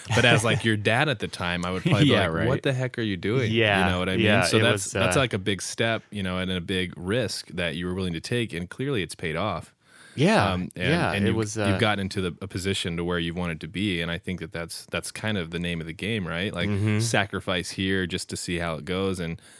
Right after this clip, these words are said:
Speaker 1: it's nice to be able to sit back a little bit in your chair and, and kind of be thankful for that
Speaker 3: Yeah.
Speaker 1: opportunity and, and the thought that you did that.
Speaker 3: Yeah, and the fact that I recorded that audio so badly and kinda forced myself into buying the industry standard cleaning software, nowadays, because of that, uh, that is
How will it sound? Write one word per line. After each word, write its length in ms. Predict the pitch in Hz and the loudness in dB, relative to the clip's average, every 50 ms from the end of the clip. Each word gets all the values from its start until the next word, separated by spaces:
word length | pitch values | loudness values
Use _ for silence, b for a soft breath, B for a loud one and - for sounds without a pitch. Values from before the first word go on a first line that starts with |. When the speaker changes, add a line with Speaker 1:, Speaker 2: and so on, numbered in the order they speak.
| B B | B B
Speaker 1:
it's 180 | 98 - - | -6 -4 -2
nice 180 | 104 98 92 - | -2 -2 -2 -4
to 80 | - | -4
be 80 | 87 90 | -4 -4
able 140 | 87 85 90 | -4 -4 -4
to 60 | - | -6
sit 220 | - - 92 80 | -6 -6 -6 -6
back 240 | 69 87 87 87 - | -4 -4 -4 -4 -4
a 40 | - | -6
little 140 | 85 82 85 | -6 -6 -6
bit 140 | 87 87 82 | -6 -6 -8
in 40 | 76 | -8
your 80 | 82 | -10
chair 360 | 80 - - - 90 90 87 78 | -12 -10 -6 -4 -2 -2 -2 -4
and, 140 | 80 87 87 85 | -6 -8 -10 -10
and 160 | 85 82 87 | -10 -10 -8
kind 220 | - 87 82 80 | -6 -6 -6 -6
of 180 | 76 73 - - | -6 -8 -10 -10
be 80 | - | -10
thankful 400 | 78 - - 85 82 78 - 90 | -10 -6 -6 -6 -6 -6 -6 -8
for 180 | 87 - - 85 | -8 -6 -6 -4
that 140 | 82 85 82 | -4 -2 -4
Speaker 3:
Yeah. 60 | 80 92 104 104 107 107 110 | -4 -2 0 2 2 4 2
Speaker 1:
opportunity 260 | 104 92 87 87 87 85 | 2 0 0 -2 -4 -4
and, 140 | 82 85 | -6 -6
and 160 | 87 85 85 85 | -8 -8 -8 -8
the 100 | 85 101 - _ - | -10 -10 -12 _ -6
thought 200 | 90 82 85 - | -4 -4 -4 -6
that 100 | 78 80 | -8 -10
you 100 | 80 80 | -10 -12
did 240 | - - 85 87 - | -10 -10 -10 -10 -10
that. 260 | - 95 95 92 - | -10 -12 -10 -6 -2
Speaker 3:
Yeah, 260 | 113 117 120 113 90 | 0 2 2 2 2
and 280 | 76 104 110 110 104 92 | 2 2 2 0 0 0
the 100 | 107 101 | -2 0
fact 300 | - - 107 104 104 - | 0 2 0 0 0 -2
that 100 | 95 92 | -2 -2
I 60 | 90 | -2
recorded 480 | 90 87 90 - - 95 92 90 82 | -2 -2 -4 -4 -2 -2 -2 -2 -2
that 160 | 85 82 78 73 | 0 0 0 0
audio 320 | 80 82 82 85 85 85 | 0 -2 -2 -2 -2 -2
so 180 | - - 82 78 | -4 -4 -4 -4
badly 440 | 78 82 71 76 82 82 82 82 | -2 0 0 0 -2 -2 -4 -4
and 120 | 82 78 80 | -4 -6 -6
kinda 220 | - 87 78 76 | -6 -6 -6 -6
forced 340 | 87 - - 92 87 - - | -6 -6 -4 -4 -2 -4 -4
myself 380 | 78 67 87 - - 80 85 - | -6 -6 -6 -4 -4 -4 -4 -4
into 180 | 85 87 87 80 | -4 -4 -4 -4
buying 440 | 85 76 76 76 85 90 95 104 | -2 -2 -2 -2 -2 -2 -4 -4
the 140 | 104 104 104 | -2 -2 -2
industry 340 | 104 107 107 - - 110 104 | -2 -2 -4 -4 -4 -4 -4
standard 400 | - - 104 101 101 101 101 95 | -4 -4 -4 -4 -2 -4 -6 -6
cleaning 300 | - 107 98 101 110 110 | -4 -4 -4 -2 -4 -4
software, 500 | 110 - 104 110 110 - - 110 110 110 | -4 -4 -4 -4 -4 -4 -4 -2 -2 -2
nowadays, 640 | 98 90 87 87 90 87 82 76 76 76 78 - - - - - - | 0 0 0 2 2 0 0 -2 -2 -2 -4 -6 -8 -12 -14 -12 -10
because 340 | - 85 - - 98 92 92 | -8 -6 -4 -4 -4 -4 -4
of 100 | 80 78 | -4 -2
that, 240 | 76 76 78 64 - - | 0 0 0 -2 -4 -6
uh, 80 | 55 | -6
that 240 | - 85 80 78 78 | -2 0 0 0 0
is 320 | 76 76 71 - - - | -2 -4 -6 -6 -8 -10